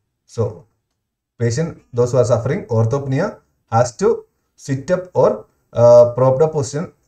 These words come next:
The-, then only they can breathe properly. Then eighteenth question, dash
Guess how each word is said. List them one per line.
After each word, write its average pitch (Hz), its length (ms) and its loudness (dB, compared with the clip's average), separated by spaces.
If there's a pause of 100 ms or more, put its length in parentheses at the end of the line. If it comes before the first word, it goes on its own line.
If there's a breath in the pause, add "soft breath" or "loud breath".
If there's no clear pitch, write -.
(160)
The-, 123 280 0
then 131 160 0
only 143 240 -4
they 127 160 -2
can 151 240 -4
breathe 131 220 -4
properly. 101 480 -4 (2500)
Then 143 260 -4
eighteenth 190 500 -2
question, 160 500 -4 (600)
dash 120 380 4